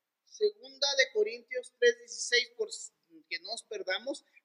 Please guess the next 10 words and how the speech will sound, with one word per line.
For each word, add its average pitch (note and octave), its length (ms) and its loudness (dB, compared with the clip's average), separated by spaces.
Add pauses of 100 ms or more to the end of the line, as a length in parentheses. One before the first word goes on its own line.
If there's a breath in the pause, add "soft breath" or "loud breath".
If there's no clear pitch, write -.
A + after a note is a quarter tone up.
para A#3+ 260 12
hacernos C4+ 500 6
ver D4 160 12 (100)
lo C#4+ 160 8
que A#3+ 60 0
está A#3 300 2
mal B3+ 360 6 (220)
en A#3+ 260 4
nuestra A#3+ 500 -12
vida. A3+ 440 -4